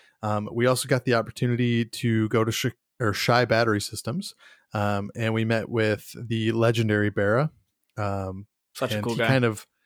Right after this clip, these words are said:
Speaker 1: he kind of spilled the tea on some stuff that he's going to be working on over the si-, last, you know, over the next six months, rather.
Speaker 2: Which we're not
Speaker 1: Um,
Speaker 2: allowed to talk about.
Speaker 1: Which, unfortunately, we're not allowed to talk about.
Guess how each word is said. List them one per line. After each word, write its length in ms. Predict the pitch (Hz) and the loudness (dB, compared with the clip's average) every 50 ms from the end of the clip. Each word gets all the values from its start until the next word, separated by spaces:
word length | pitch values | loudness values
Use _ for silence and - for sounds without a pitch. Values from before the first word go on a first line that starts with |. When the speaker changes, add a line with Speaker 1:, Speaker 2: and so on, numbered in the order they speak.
| _ _ _ _ | _ _ _ _
Speaker 1:
he 120 | _ 165 156 | _ -2 2
kind 220 | - 160 151 147 | 2 2 4 2
of 100 | 135 117 | 2 0
spilled 340 | - - - 143 135 143 127 | 0 0 2 4 2 4 2
the 60 | 131 | 0
tea 220 | - - 143 139 143 | -2 0 0 0 2
on 120 | 135 131 | 0 -2
some 140 | 123 - 123 | -2 -4 -4
stuff 360 | 110 - - 131 123 131 - - | -4 0 2 2 2 2 2 -2
that 140 | 120 - - | -4 -4 -2
he's 220 | 131 123 117 - | -2 -2 0 0
going 140 | - 120 117 | 2 0 2
to 40 | 113 | 2
be 80 | 113 107 | 0 0
working 400 | 104 120 127 123 - - 131 127 | 2 2 0 2 0 0 2 2
on 180 | 123 120 120 | 2 2 2
over 140 | 120 113 120 | 0 0 0
the 80 | 117 113 | -2 -2
si-, 220 | - - 127 123 - - | -2 -2 -4 -4 -4 -2
last, 460 | 131 117 117 120 120 - - - - _ _ _ | 0 2 2 2 0 -2 -8 -12 -14 _ _ _
you 100 | 135 123 | -4 -2
know, 140 | 110 110 - - | -2 0 0 -2
over 160 | 127 110 110 | -2 -2 -4
the 60 | 107 | -4
next 280 | 110 117 113 - - - | -4 -6 -6 -6 -6 -4
six 240 | - 139 - - - | -4 -4 -4 -4 -4
months, 240 | 110 101 104 - - | -4 -4 -4 -4 -4
rather. 300 | 107 101 101 107 123 135 - _ _ - _ | -2 -2 -2 -4 -6 -6 -10 _ _ -8 _
Speaker 2:
Which 140 | 135 127 - | -2 0 2
we're 80 | 135 123 | 4 4
not 120 | 123 120 110 | 6 6 6
Speaker 1:
Um, 60 | 110 | 4
Speaker 2:
allowed 120 | 107 104 104 | 4 2 0
to 60 | 107 | -2
talk 260 | - 107 101 101 - | -2 0 -2 -2 -2
about. 260 | - 110 104 98 - - - _ _ _ | -4 -4 -4 -4 -6 -6 -14 _ _ _
Speaker 1:
Which, 200 | 143 135 131 - | -2 -2 0 0
unfortunately, 460 | 143 127 - - 160 170 - 185 170 | -4 -4 0 2 2 2 4 2 2
we're 80 | 143 131 | 2 2
not 140 | 120 120 127 | 2 2 2
allowed 160 | 135 135 131 | 2 2 2
to 60 | 127 | 0
talk 240 | - - 113 104 - | 0 -2 -2 -2 -2
about. 280 | 104 101 104 104 110 | -4 -6 -6 -6 -6